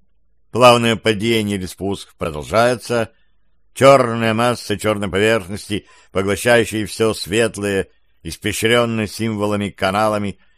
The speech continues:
вспыхивающими на небольшие промежутки времени, медленно приближалась.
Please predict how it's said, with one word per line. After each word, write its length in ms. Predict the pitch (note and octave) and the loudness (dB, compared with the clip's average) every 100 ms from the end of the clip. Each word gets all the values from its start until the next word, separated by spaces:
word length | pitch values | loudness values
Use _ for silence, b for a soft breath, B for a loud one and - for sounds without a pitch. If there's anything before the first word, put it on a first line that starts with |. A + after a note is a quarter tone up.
| _ - | _ -20
вспыхивающими 1040 | - - B2 G2+ A2 A2+ G2 - A2+ A2 | -10 -2 -2 0 -2 -2 -4 -8 -6 -4
на 180 | G#2+ G#2+ | -4 -4
небольшие 400 | G#2+ G2+ G#2+ A2 | -4 -4 -2 -2
промежутки 480 | G2+ G#2 G2 G2+ G2+ | -2 -4 -4 -6 -4
времени, 500 | G#2 G#2+ G#2 G#2 - b b | -2 -2 -4 -6 -8 b b
медленно 840 | E2 A#2 B2+ B2 A#2+ B2 A#2+ A#2 G2 | -4 0 2 0 -4 -6 -6 -6 -4
приближалась. 1120 | G#2+ G#2 G#2 F2+ G2 G2 F#2+ F#2 - - | -4 -4 -6 -2 0 2 0 -4 -8 -20